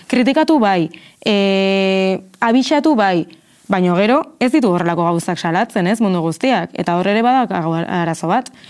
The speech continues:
Eta aliatuak direnak, e, uste degula, e, ba, bueno, gero isilik beti. Ez, agian ez dute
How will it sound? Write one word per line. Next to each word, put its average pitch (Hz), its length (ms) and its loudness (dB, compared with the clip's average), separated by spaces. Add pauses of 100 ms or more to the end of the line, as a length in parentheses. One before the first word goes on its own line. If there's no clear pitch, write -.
Eta 180 280 -2 (840)
aliatuak 214 640 0
direnak, 220 800 0
e, 220 220 0
uste 220 220 0
degula, 262 480 2 (440)
e, 175 460 0
ba, 175 120 0
bueno, 185 320 0
gero 202 160 2
isilik 180 380 0
beti. 170 260 -4 (460)
Ez, - 200 -2
agian 226 240 2
ez 240 100 0
dute 240 480 0